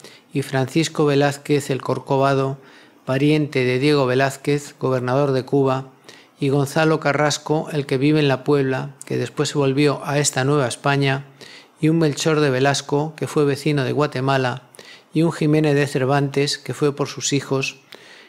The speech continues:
y el comendador Leonel de Cervantes, que fue por sus hijas, que después de ganado México las casó muy honradamente, y se fue uno que se decía Maldonado, natural de Medellín, que estaba doliente.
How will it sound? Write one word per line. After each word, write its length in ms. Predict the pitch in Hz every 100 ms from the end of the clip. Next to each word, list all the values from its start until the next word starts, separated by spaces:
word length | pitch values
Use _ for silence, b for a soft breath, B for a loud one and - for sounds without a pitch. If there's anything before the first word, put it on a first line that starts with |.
| B
y 80 | -
el 100 | 143
comendador 560 | 147 143 139 135 151 160
Leonel 440 | 160 143 147 160
de 80 | 156
Cervantes, 640 | 147 131 135 143 131 143 143
que 160 | -
fue 200 | 131 147
por 120 | 147
sus 260 | 139 143 -
hijas, 380 | 156 - 117 -
que 160 | - 131
después 380 | 123 - 156
de 80 | 147
ganado 360 | 135 135 147 135
México 580 | 147 147 139 - 113 - B B B
las 160 | 131 -
casó 340 | 123 - 151
muy 180 | 143 151
honradamente, 840 | 139 151 143 131 143 131 143 139 - b b b b -
y 80 | 139
se 140 | 147
fue 220 | 131 165
uno 280 | 160 165 165
que 80 | 156
se 140 | 147
decía 280 | 139 127 156
Maldonado, 720 | 151 147 135 139 143 135 131 B B B -
natural 440 | 139 131 139 160
de 100 | 147
Medellín, 580 | 156 147 135 151 147 143 B B B _
que 80 | 139
estaba 320 | - 147 151
doliente. 640 | 139 135 139 123 - 113